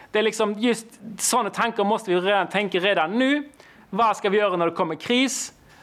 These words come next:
Både med tanke på relativt långsiktiga programmer, men även där och då. Vad gör vi där och då? Hur ska vi, liksom, lösa problemen där och då? Och då handlar det såklart om att veta exakt hur högern kommer att slå kriserna mot de fattiga, mot rasifierade, et cetera.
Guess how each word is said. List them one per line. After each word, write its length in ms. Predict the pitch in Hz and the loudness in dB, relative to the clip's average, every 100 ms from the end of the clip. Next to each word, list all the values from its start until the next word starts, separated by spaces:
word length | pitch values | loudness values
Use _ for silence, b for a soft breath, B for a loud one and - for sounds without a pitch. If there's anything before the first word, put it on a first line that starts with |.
| B | B
Både 340 | 180 226 208 | 0 2 2
med 120 | 185 | 0
tanke 300 | 190 214 190 | 0 -2 -2
på 180 | 175 175 | -2 0
relativt 460 | 165 185 165 165 160 | 2 2 2 -2 0
långsiktiga 460 | 190 196 208 196 190 | 0 0 -2 -2 -2
programmer, 520 | 196 202 185 196 220 - B B | 0 0 2 0 -2 -10 B B
men 140 | 202 | 2
även 260 | 208 185 170 | 2 0 0
där 240 | 196 160 | 0 2
och 80 | 156 | 0
då. 240 | 175 143 | 0 0
Vad 160 | 147 185 | 0 2
gör 140 | 196 | 2
vi 80 | 156 | 0
där 240 | 160 170 | 0 0
och 60 | 151 | 2
då? 140 | 185 | 0
Hur 200 | 175 202 | 2 0
ska 200 | 180 - | 0 0
vi, 100 | 156 | 0
liksom, 420 | 160 165 180 151 160 | 0 0 0 0 2
lösa 420 | 170 165 147 143 156 120 | 0 0 0 0 -4 -8
problemen 380 | - 156 139 135 | -2 0 0 0
där 180 | 135 | 0
och 80 | 123 | 0
då? 200 | 127 - - _ B B B B | -2 -6 -8 _ B B B B
Och 280 | B B 214 | B B 0
då 60 | 220 | 2
handlar 200 | 233 226 | 2 0
det 80 | |
såklart 260 | 190 208 185 | -2 0 0
om 60 | 180 | 0
att 60 | |
veta 460 | 214 202 208 165 165 - | 0 0 0 0 0 -2
exakt 460 | 190 - 214 165 | -4 0 -2 -2
hur 180 | 190 214 - | -2 -2 0
högern 520 | 269 294 226 220 233 | 2 2 4 2 2
kommer 280 | 240 214 208 | -2 -2 -2
att 60 | |
slå 240 | 202 226 220 | 0 0 0
kriserna 580 | 220 220 220 208 226 254 B B | 0 -2 0 2 2 -2 B B
mot 160 | - 202 | -2 0
de 120 | 196 | 0
fattiga, 580 | - 247 - 214 220 254 - | 0 -2 0 0 2 2 -2
mot 160 | 202 185 | -4 0
rasifierade, 640 | 175 - - 254 214 170 | -2 -2 0 2 2 0
et 80 | 170 | 0
cetera. 420 | 156 262 226 254 | 0 0 0 -2